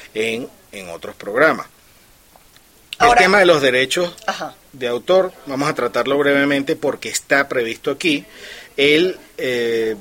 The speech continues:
Speaker 1: violar, eh, lo que son los derechos de autor de una persona, copiar y pegar es un delito informático, llevárselo a una página web,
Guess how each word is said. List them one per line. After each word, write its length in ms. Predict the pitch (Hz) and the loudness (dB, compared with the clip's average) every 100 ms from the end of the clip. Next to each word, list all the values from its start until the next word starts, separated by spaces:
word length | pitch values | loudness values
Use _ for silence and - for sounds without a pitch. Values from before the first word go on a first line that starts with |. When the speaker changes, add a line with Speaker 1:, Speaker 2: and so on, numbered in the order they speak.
| 113 | -12
Speaker 1:
violar, 760 | 113 123 120 127 185 214 151 104 - - | -8 -2 0 0 0 0 -2 -6 -16 -20
eh, 340 | - 120 113 107 | -10 -6 -6 -6
lo 400 | 107 110 117 117 | -8 -10 -8 -8
que 100 | 127 | -6
son 200 | - 131 | -4 -2
los 100 | 156 | 0
derechos 520 | 165 127 123 170 147 | 0 0 -2 -4 -4
de 120 | 135 113 | -4 -4
autor 480 | 104 - 156 151 | -6 -2 2 2
de 80 | 117 | 0
una 200 | 110 131 | -4 -6
persona, 500 | 143 131 - 131 127 123 | -4 -4 -4 -4 -4 -6
copiar 560 | 127 117 143 139 143 160 | -6 -6 0 2 4 2
y 60 | |
pegar 600 | - 131 120 131 131 135 - - - - - - - | -2 -2 0 2 2 -2 -14 -20 -20 -20 -20 -20 -10
es 340 | 131 131 123 - | -6 -2 -2 -4
un 160 | 139 120 | -8 -10
delito 480 | 117 123 123 139 131 | -8 -8 -6 -6 -4
informático, 840 | 123 - 104 101 113 110 104 104 | -8 -10 -12 -10 -10 -12 -14 -14
llevárselo 640 | 101 104 104 104 - 143 135 | -12 -8 -8 -6 -6 -4 -4
a 20 | |
una 200 | 117 127 | -6 -6
página 320 | 135 131 120 | -6 -4 -4
web, 300 | 107 131 131 | 2 2 0